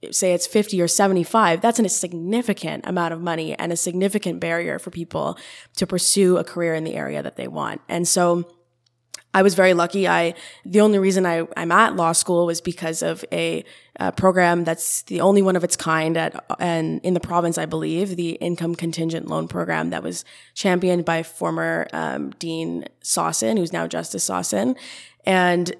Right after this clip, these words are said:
that program is the only reason why I'm able to pursue articling in criminal law. Otherwise, I probably would have had to look to Bay Street. So I think just reading those stories was,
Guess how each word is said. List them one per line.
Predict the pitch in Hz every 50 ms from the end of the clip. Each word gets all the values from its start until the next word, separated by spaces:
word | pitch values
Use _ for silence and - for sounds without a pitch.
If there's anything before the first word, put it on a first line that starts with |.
| - -
that | - 170 175 -
program | - 190 180 190
is | 180 175
the | 180
only | 175 170 165
reason | 165 170 175 175 175 170
why | 165 160 156
I'm | 160 165
able | 175 170 180 175
to | - 180
pursue | - - 165 - - - 170 165 165 165 160 160 - _ _
articling | - 160 170 175 170 - 170 156 160 - -
in | - 160 160 165
criminal | - - 170 - 147 143 151 175
law. | - - - 160 -
Otherwise, | - 165 170 175 175 170 165 165 160 -
I | 175 170
probably | 170 - - 170 165 165 165 165 170 165 160
would | - - -
have | 170 -
had | 170 - -
to | - 185
look | - 87 - -
to | - 175
Bay | - 80 76
Street. | - - - - - - -
So | - - 180 175 165 170 - - - - - -
I | - 208
think | 208 269 254 220
just | - 240 - -
reading | 185 175 180 190 196 202 196 196 196 190 185
those | 175 180 175 170 -
stories | - - 170 165 175 190 220 247 262 233 220
was, | 185 185 180 175 170 170 -